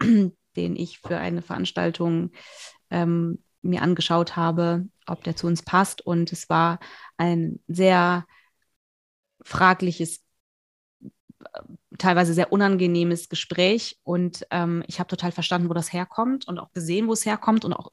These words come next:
auch diesen Menschen kapiert. Äh, und hätte das schön gefunden, wenn diese Person den Mantel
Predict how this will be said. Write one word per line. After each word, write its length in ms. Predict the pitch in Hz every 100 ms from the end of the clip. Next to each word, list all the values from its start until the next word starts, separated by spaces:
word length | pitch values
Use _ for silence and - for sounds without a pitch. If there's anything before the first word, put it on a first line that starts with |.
| _
auch 140 | 170 -
diesen 200 | 175 175
Menschen 340 | 185 - 196
kapiert. 640 | - - - 220 269 285 - _ - - - - - - - - -
Äh, 580 | 208 190 185 180 175 - -
und 720 | 202 180 180 175 170 - - - _ _ _ _ _ _ _ _ _
hätte 340 | - 165 185 180
das 140 | 175
schön 280 | - 220 226
gefunden, 840 | 196 - 196 190 - 190 185 170 -
wenn 420 | 180 175 180 170
diese 260 | 180 170 180
Person 1080 | - 175 170 165 165 170 180 180 180 180 - _ _ _ - - - - - - _
den 520 | 175 175 170 170 170 - _
Mantel 1120 | 165 170 180 202 202 - 202 190 185 185 180